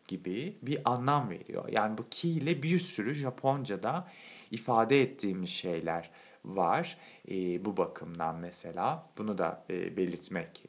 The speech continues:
e, gerekiyor. Yani bunu öğrendiğim zaman, e, ne oldu? O düşünsel, e, statiği bilmediğim zaman işte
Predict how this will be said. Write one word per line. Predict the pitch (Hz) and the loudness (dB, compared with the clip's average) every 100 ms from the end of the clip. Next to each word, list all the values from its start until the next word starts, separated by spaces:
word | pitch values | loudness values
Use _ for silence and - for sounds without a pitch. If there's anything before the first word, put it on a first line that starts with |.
| - | -12
e, | - - - - 80 | -8 -6 -6 -6 -6
gerekiyor. | - 101 92 82 - - 113 208 - - _ _ _ _ _ _ _ - _ - | 0 2 4 0 -4 -4 -4 -4 -8 -18 _ _ _ _ _ _ _ -20 _ 2
Yani | 117 110 110 117 - - - - | 6 6 4 -2 -10 -18 -10 2
bunu | 151 160 | 6 8
öğrendiğim | 143 110 107 110 120 147 135 | 8 8 8 6 4 2 0
zaman, | 113 107 110 160 165 - - - - | -2 -2 -2 -4 -4 -14 -20 -18 -12
e, | - 53 50 - - | -10 -8 -6 -6 -4
ne | 139 | 0
oldu? | 147 113 104 107 180 175 - - _ _ | 2 4 2 2 2 0 -4 -14 _ _
O | - 143 143 - | 4 4 4 -4
düşünsel, | 110 117 127 120 - 160 160 - - _ | -8 -4 -4 0 4 6 4 -2 -16 _
e, | - 73 - 55 - - | -10 -8 -6 -6 -8 -8
statiği | - - 127 - 127 | -2 2 2 2 -2
bilmediğim | 127 151 170 131 113 95 | 0 2 2 2 0 2
zaman | 98 95 117 | 2 2 0
işte | 120 - 131 | 0 2 2